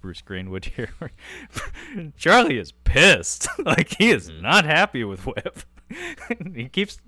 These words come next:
Speaker 1: mentioning this, like, "Man, I was the only one who went to bat for you. And look what you fucking did. God, I hate you." <laughs> But, um, yeah, there's a passage of time here, though, where, where we skip ahead nine days.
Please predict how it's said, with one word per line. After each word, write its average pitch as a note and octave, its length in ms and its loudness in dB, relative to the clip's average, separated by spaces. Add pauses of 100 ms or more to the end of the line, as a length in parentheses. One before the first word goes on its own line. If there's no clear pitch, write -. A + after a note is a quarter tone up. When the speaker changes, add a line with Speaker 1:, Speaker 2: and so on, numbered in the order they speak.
(220)
Speaker 1:
mentioning C#3 480 -6
this, A#2 180 -10
like, C3 160 -6
"Man, C4+ 260 0
I C4+ 140 0
was F4+ 200 0
the A2 220 -12
only A3+ 260 -2
one G3 240 0
who F3 100 -4
went F3 200 -6
to - 40 -16
bat B2 300 -4
for - 180 -16
you. F2 220 -12 (340)
And D#3+ 100 -12
look G#4+ 220 2
what B3+ 160 -6
you G#3 140 -6
fucking F#3 480 -8
did. A2 400 -8 (420)
God, G#3+ 300 2
I C#3+ 60 0
hate G#2+ 360 -8
you." - 120 -10
<laughs> - 40 -20 (1400)
But, G2 260 -4 (160)
um, A#2+ 340 0 (880)
yeah, D3 180 2
there's B2+ 260 -4
a A#2 40 -8
passage C3+ 440 -2
of G2 100 -16
time B2+ 260 -8
here, F2 180 -14
though, E2 260 -16 (160)
where, F2 160 -20 (200)
where F2 200 -12
we F2+ 80 -14
skip - 260 -12
ahead F#2 260 -12
nine F#2 260 -10
days. F2 520 -10